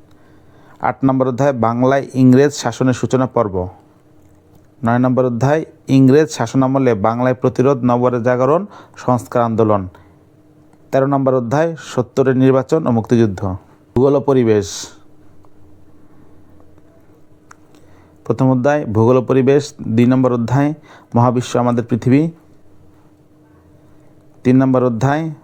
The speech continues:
মানচিত্র পঠন ব্যবহার। চার নম্বর অধ্যায়,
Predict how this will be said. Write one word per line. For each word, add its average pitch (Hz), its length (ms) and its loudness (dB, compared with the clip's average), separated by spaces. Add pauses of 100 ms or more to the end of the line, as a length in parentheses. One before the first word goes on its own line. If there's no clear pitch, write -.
(160)
মানচিত্র 117 600 -2
পঠন 120 360 0
ব্যবহার। 120 400 0 (2750)
চার 123 160 -2
নম্বর 127 320 0
অধ্যায়, 143 400 -2